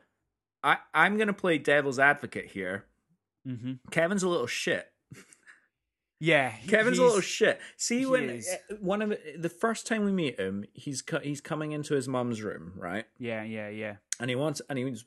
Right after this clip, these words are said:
Speaker 1: and he wants his mum's attention. But I'm sorry, he's eight, he's eight years old.
Speaker 2: Mm-hmm.
Speaker 1: He's old enough to know his mum's on the phone and the house is in bedlam.
Speaker 2: Yes,
Speaker 1: Okay?
Speaker 2: exactly.
Speaker 1: Eight years old is not too young. Is not, "Oh, he's only eight"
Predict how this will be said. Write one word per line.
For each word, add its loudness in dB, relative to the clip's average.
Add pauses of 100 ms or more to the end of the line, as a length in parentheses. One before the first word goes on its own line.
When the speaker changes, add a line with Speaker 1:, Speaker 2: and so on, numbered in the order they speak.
(160)
Speaker 1:
and -6
he -2
wants -4
his -6
mum's -4
attention. -10 (240)
But 2
I'm 0
sorry, 0 (240)
he's 0
eight, 2
he's -8
eight 0
years 0
old. 0 (460)
Speaker 2:
Mm-hmm. -4
Speaker 1:
He's 0
old 4
enough 0
to -10
know -4 (180)
his -18
mum's -2
on -2
the -4
phone -4 (220)
and -4
the -2
house -4
is -10
in -6
bedlam. -6 (400)
Speaker 2:
Yes, -6
Speaker 1:
Okay? -2
Speaker 2:
exactly. -6 (100)
Speaker 1:
Eight -2
years -4
old -2
is -8
not -4 (240)
too -6
young. -2
Is -4
not, -6 (240)
"Oh, -4
he's -8
only -8
eight" -10